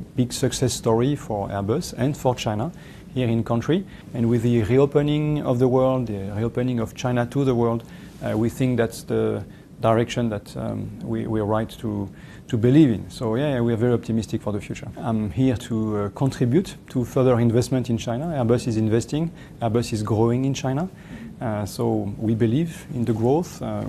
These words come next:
we liked, uh, the ability to do business here. Uh, we have a very good cooperation with, uh, several partners of the aviation sector that has been beneficial for Airbus, and we keep working in that spirit of a good cooperation with our partners here in China.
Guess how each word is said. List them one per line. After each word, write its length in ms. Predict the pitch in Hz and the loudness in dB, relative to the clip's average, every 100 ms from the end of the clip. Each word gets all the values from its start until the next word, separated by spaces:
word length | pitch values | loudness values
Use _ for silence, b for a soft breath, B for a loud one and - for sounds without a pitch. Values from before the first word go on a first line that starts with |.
| 110 | -6
we 160 | 113 107 | -4 0
liked, 400 | 107 120 120 120 | 2 2 0 -4
uh, 180 | 113 107 104 | -4 -4 -4
the 140 | 104 | -2
ability 420 | 110 113 117 - 127 | 0 2 2 0 -2
to 260 | 120 113 | -2 0
do 140 | 104 117 | 2 4
business 380 | 117 113 117 | 4 4 2
here. 280 | - 127 165 B B B B - | 2 0 -2 B B B B -8
Uh, 200 | 120 107 | -4 -2
we 100 | 107 | -2
have 140 | 107 107 | 0 2
a 40 | |
very 240 | 110 120 | 4 4
good 200 | 117 131 | 4 0
cooperation 680 | - 123 123 120 - 127 120 | 2 2 4 2 2 0 0
with, 220 | 110 - | 0 0
uh, 120 | 110 | -4
several 360 | 104 - 113 117 | -2 0 2 4
partners 420 | 120 113 123 120 | 4 2 2 2
of 140 | 113 110 | 2 4
the 100 | 110 | 2
aviation 320 | 113 - 110 | 2 0 -2
sector 400 | - 110 117 147 B B B B | -2 -4 -4 -4 B B B B
that 160 | 120 - | -8 0
has 180 | 113 104 | 0 2
been 260 | 113 110 104 | 2 2 4
beneficial 560 | 127 135 143 127 131 | 4 4 2 0 0
for 220 | - 117 110 | 2 2 2
Airbus, 360 | 104 135 - | 0 -2 -4
and 340 | 123 110 104 104 | -6 -4 -2 -2
we 100 | 104 | -2
keep 260 | 151 139 | -4 2
working 320 | 120 110 131 | 2 2 0
in 80 | 131 | 2
that 180 | 110 104 | 2 0
spirit 400 | - 135 110 - B B - | 0 0 0 -4 B B -6
of 120 | 113 | 0
a 60 | 110 | 2
good 240 | 110 135 | 2 2
cooperation 640 | - 127 120 107 - 117 110 | 2 2 2 2 0 -2 0
with 140 | 107 | 0
our 200 | 101 98 B B B B - | 0 -2 B B B B 2
partners 400 | 123 120 113 - | 2 2 -4 -4
here 100 | 127 | -4
in 120 | 110 | -4
China. 280 | 101 110 104 | -4 -6 -8